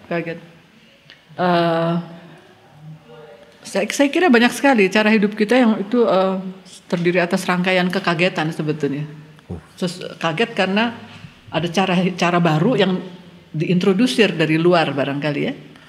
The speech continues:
Speaker 1: bukan dari kita, diintrodus-, atau kita impor dari luar, eh,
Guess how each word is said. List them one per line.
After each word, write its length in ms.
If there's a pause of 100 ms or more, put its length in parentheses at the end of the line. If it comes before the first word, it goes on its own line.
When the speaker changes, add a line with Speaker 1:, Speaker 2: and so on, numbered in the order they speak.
Speaker 1:
bukan 260
dari 220
kita, 240
diintrodus-, 440
atau 280
kita 240
impor 440
dari 240
luar, 280 (540)
eh, 220